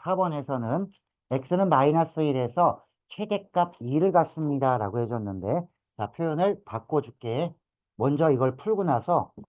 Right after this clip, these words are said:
실질적으로 시험 문제에 나오는 표현으로 내가 바꿔볼 거야. 이렇게 나오면 개나 소나 다 맞춰.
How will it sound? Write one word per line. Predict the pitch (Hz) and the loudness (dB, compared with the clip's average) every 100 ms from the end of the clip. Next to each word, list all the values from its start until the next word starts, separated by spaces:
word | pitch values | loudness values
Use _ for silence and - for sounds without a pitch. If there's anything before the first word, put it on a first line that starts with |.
| _ _ _ _ | _ _ _ _
실질적으로 | - 220 220 208 214 180 143 147 185 - | -10 -8 -6 -6 -2 0 2 2 0 -2
시험 | - 208 202 | -4 -2 -2
문제에 | 190 160 143 | -4 -2 -2
나오는 | 92 113 139 143 | 0 0 0 -2
표현으로 | 139 123 110 | -4 -4 -4
내가 | 104 92 92 | -6 -6 -8
바꿔볼 | - 110 113 92 | -10 -6 -4 -4
거야. | - 156 - _ _ | -8 -14 -14 _ _
이렇게 | 110 147 165 | -4 -4 0
나오면 | 165 139 139 143 - _ _ | 2 4 2 -2 -6 _ _
개나 | - 127 151 | -2 0 0
소나 | 143 135 | -2 -4
다 | 131 113 | -4 -6
맞춰. | 110 - 80 | -6 -8 -14